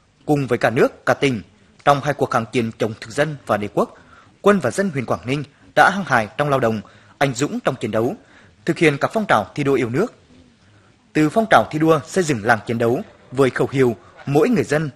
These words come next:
là một chiến sĩ, mỗi làng xã là một pháo đài", đến phong trào khai hoang phục hóa với khẩu hiệu "Sạch làng, tốt ruộng", phong trào "Ba sẵn sàng, ba đảm đang, năm xung phong", "Mỗi người làm việc bằng hai,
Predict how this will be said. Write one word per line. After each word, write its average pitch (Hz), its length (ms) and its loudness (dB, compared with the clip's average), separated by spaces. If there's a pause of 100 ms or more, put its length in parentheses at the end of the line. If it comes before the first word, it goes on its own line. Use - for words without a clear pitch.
là 131 120 4
một 110 160 -6
chiến 110 120 -6
sĩ, 151 300 -4 (360)
mỗi 143 240 4
làng 135 200 0
xã 135 280 0 (160)
là 131 100 2
một 123 160 -2
pháo 104 140 -4
đài", 113 240 2 (560)
đến 135 200 2
phong 233 220 -2
trào 113 160 4
khai 156 200 -2
hoang 143 200 -4
phục - 220 -10
hóa 117 260 -2 (300)
với 131 180 2
khẩu 127 160 -2
hiệu 127 280 0 (240)
"Sạch - 280 -2
làng, 123 200 4 (120)
tốt 120 200 -2
ruộng", 120 240 2 (480)
phong 156 220 2
trào 117 380 2
"Ba 147 160 2
sẵn - 200 -4
sàng, 117 280 2 (220)
ba 135 140 2
đảm 110 200 0
đang, 117 200 0 (260)
năm 131 180 0
xung - 200 -8
phong", 131 180 0 (520)
"Mỗi 156 200 2
người 185 180 2
làm 131 180 2
việc 127 160 0 (100)
bằng 117 160 -2
hai, 135 240 -4